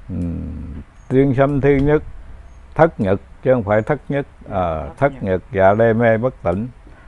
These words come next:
Speaker 1: là nói bảy ngày, ờ, tối tăm trời đất, ờ, thì đối với những người không ngộ được cái tánh biết, cho nên phải ảnh hưởng theo cái xác thân này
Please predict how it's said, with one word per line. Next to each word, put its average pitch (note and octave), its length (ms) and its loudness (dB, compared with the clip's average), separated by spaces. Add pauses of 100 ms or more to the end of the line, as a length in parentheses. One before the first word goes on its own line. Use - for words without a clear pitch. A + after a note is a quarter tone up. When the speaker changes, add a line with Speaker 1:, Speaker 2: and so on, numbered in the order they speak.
Speaker 1:
là F#2 160 2
nói A2 180 0
bảy G#2 300 2
ngày, G2 380 0 (220)
ờ, F2+ 400 -6
tối C3 180 0
tăm A2 280 -4
trời F2 220 -2
đất, A2 200 -2 (340)
ờ, D#2+ 440 -6 (800)
thì G#2 400 4 (480)
đối C3+ 320 4
với C#3+ 180 2
những A2+ 260 0
người F#2 360 0
không G#2+ 280 0
ngộ F#2 260 0
được F#2 280 -2
cái A#2 140 -2
tánh C3 260 -4
biết, C#3 200 -2 (640)
cho G#2 100 0
nên G#2+ 260 0
phải G#2 240 -2
ảnh G2+ 280 0
hưởng G#2 320 2
theo A#2 320 6
cái A#2+ 160 -6
xác C3 240 0
thân G#2 280 2
này E2 220 0